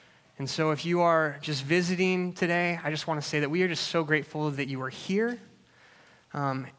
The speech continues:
and please, if you'd simply be willing to, to turn in your connection card with the information, that would be great, but please don't feel obligated.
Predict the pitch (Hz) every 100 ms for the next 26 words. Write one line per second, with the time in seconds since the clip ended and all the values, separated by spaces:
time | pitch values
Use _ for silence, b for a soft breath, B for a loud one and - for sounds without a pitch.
0 | _ 135 147 - 170 165 170 175 156 -
1 | - 202 196 202 180 175 170 180 160 143
2 | 131 B B 151 185 180 170 - 147 147
3 | 156 - 165 - 165 160 160 151 151 151
4 | 147 165 151 147 147 139 143 135 139 135
5 | 127 - 147 139 139 127 143 127 131 127
6 | 131 139 143